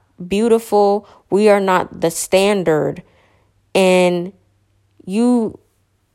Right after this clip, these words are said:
you develop self-hatred because of that. So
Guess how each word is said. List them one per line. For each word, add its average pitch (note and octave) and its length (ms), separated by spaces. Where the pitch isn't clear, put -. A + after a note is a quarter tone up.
you A3+ 200
develop A#3 520
self-hatred A#3 880
because E3 380
of D3 140
that. - 320
So G3+ 680